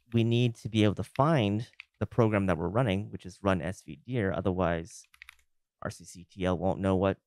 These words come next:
to do. So we call that from user local sbin run S V dir, and it's running against our home Joseph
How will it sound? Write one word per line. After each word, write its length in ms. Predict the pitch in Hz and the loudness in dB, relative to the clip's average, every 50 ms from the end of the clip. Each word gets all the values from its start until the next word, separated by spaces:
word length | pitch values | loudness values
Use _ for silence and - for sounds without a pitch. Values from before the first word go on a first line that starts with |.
| _ _ _ | _ _ _
to 40 | - | -12
do. 360 | 110 - 120 117 180 185 165 - _ _ _ - - _ - | -6 -4 -2 0 -2 -2 -4 -10 _ _ _ -20 -20 _ -16
So 140 | - - 92 | -8 -6 -6
we 120 | 90 90 | -6 -6
call 340 | - _ - - 85 90 92 | -10 _ -6 -4 -2 -2 -2
that 360 | 95 87 87 85 85 82 - _ _ _ _ _ _ _ _ _ _ _ - | -2 -2 -2 -2 -6 -10 -16 _ _ _ _ _ _ _ _ _ _ _ -12
from 280 | - 69 71 80 78 _ _ _ _ _ _ | -10 -10 -10 -10 -14 _ _ _ _ _ _
user 440 | 85 98 104 - - 95 98 87 82 80 | -18 -18 -18 -10 -6 -4 -4 -4 -2 -2
local 580 | 92 90 - - - 90 90 87 87 87 - - _ - - _ _ _ _ _ - - _ _ - | -2 -2 -2 -4 -8 -6 -4 -4 -6 -8 -10 -16 _ -20 -20 _ _ _ _ _ -20 -20 _ _ -4
sbin 600 | 107 - - - _ - 101 95 98 98 90 80 | -4 -4 -4 -14 _ -2 -2 0 0 -2 -4 -4
run 240 | 82 92 95 95 - - | -2 -2 -2 -2 -4 -6
S 220 | 95 101 - - _ | -10 -12 -12 -14 _
V 120 | - 85 - - - | -20 -20 -18 -10 -6
dir, 320 | 143 156 160 165 165 151 - _ - _ _ _ _ 80 | -4 -2 -2 -2 -4 -6 -10 _ -20 _ _ _ _ -10
and 140 | 80 87 | -6 -6
it's 200 | 101 98 - - | -6 -6 -6 -4
running 260 | 110 95 92 92 90 87 | -2 -2 -2 -2 -4 -6
against 520 | - - - 82 85 80 - - - - - _ - | -10 -8 -8 -8 -8 -8 -12 -18 -18 -20 -20 _ -12
our 380 | 85 73 78 73 65 98 113 - _ _ _ _ _ _ _ - _ _ _ _ _ _ _ _ - _ | -8 -6 -4 -4 -6 -6 -8 -14 _ _ _ _ _ _ _ -20 _ _ _ _ _ _ _ _ -6 _
home 480 | 113 104 101 101 104 95 90 95 92 90 | 0 0 2 2 0 -2 -4 -6 -10 -8
Joseph 540 | - 101 98 98 - - - 104 98 80 | -4 -4 -2 -2 -4 -8 -14 -16 -16 -16